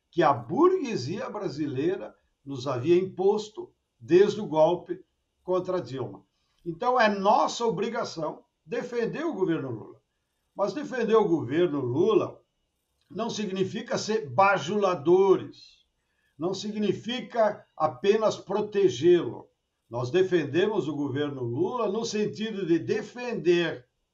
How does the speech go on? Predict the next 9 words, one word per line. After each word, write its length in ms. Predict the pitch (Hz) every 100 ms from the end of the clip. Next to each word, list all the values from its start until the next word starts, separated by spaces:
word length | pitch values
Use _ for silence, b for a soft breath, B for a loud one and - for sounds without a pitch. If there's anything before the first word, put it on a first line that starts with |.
| _ -
as 160 | 117
suas 280 | - 175 208
políticas 880 | - 165 156 269 262 - 147 - _ _ _ _ _ -
contra 760 | 226 262 302 294 - 120 - _ _ _ -
aqueles 1120 | 156 156 - 196 226 247 247 220 - - -
setores 840 | - 196 196 - 190 202 202 151 123
retrógradas 1000 | 131 165 - 151 175 170 143 135 135 127
da 120 | 131
burguesia 840 | 120 147 170 185 123 151 180 -